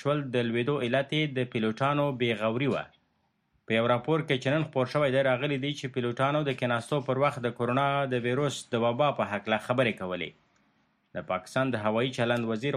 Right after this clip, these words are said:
غلام سرور خان نن پارلمان ته وویل چې د الوتکې پیلوټانو او د هوایي ترافیک کنټرول مسؤلینو اصول نه دي مراعات کړي. په ایران کې چارواکي وایي،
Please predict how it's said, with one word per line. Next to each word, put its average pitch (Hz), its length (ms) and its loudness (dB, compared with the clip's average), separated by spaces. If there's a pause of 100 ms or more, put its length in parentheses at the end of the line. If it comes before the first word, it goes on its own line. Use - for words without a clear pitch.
غلام 123 220 2 (100)
سرور 113 340 0
خان 135 300 0
نن 143 200 -2
پارلمان 120 520 0
ته 120 100 0
وویل 139 260 0
چې 143 220 -6
د - 100 4
الوتکې 131 520 -4
پیلوټانو 127 480 0 (120)
او 127 140 0
د 113 140 0
هوایي 123 340 0
ترافیک 123 460 -2
کنټرول 123 560 0
مسؤلینو 127 460 0 (840)
اصول 139 400 2 (460)
نه 139 100 0
دي 104 140 0
مراعات 82 260 -2 (100)
کړي. 87 200 -10 (880)
په 143 80 6 (140)
ایران 180 320 2
کې 196 160 0
چارواکي 151 400 2
وایي، 165 160 2